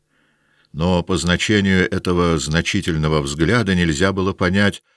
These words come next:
был ли он согласен или не согласен, доволен или недоволен диспозицией. Ближе всех к Вейротеру сидел граф Ланжерон, и с тонкой улыбкой южного французского лица,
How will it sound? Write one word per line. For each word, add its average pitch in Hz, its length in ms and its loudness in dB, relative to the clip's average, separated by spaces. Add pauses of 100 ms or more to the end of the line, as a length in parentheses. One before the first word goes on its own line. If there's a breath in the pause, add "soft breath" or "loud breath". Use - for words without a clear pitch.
(220)
был 110 300 4
ли 113 80 2
он 110 180 2
согласен 107 840 0
или 110 360 0
не 113 120 0
согласен, 95 800 0
доволен 117 600 4
или 127 360 2
недоволен 120 680 0 (360 loud breath)
диспозицией. 69 1000 -6 (1600)
Ближе 127 320 4
всех 160 400 2
к - 80 -6
Вейротеру 90 680 2
сидел 104 560 0
граф 87 420 -2
Ланжерон, 85 680 0 (640)
и 69 260 -4
с - 160 -6
тонкой 110 520 0
улыбкой 90 600 0
южного 78 480 -2
французского 76 720 -4
лица, 80 540 -2